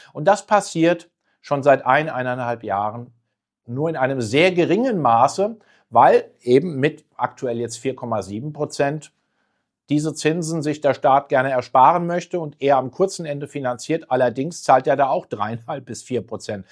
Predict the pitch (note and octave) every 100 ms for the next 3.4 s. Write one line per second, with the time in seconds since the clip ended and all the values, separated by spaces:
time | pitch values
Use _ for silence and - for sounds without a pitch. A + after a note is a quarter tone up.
0 | - D3+ C3 B2 A#2 D#3 D#3 - D#3 D3+
1 | C3 B2 B2+ - G#2+ C#3 B3 - _ _
2 | _ _ A#2 C#3 D3 C3+ C#3+ D#3 D3+ C#3
3 | C#3+ B2+ B2 C3+